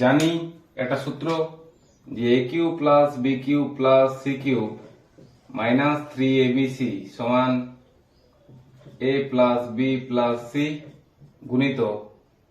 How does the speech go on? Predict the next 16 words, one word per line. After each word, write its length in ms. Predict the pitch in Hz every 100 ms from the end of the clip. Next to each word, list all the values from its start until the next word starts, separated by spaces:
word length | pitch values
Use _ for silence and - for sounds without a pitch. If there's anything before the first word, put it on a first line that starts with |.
| _ _ _ - _ 123
এ 20 | 123
স্কয়ার 280 | - 139 135 -
plus 260 | 123 120 113 110
বি 80 | 123 -
স্কয়ার 260 | 139 135 127
plus 240 | 120 113 113 -
সি 100 | 127 -
স্কয়ার 340 | - 123 76 - - - _ _ _ -
minus 340 | 113 120 135 131 131
a 20 | 123
b 20 | 135 135 - _ _ - 110
minus 300 | 110 127 131 117
b 20 | 123 123
c 20 | 131 127 123 - - - 107
minus 340 | 110 113
c 20 | 113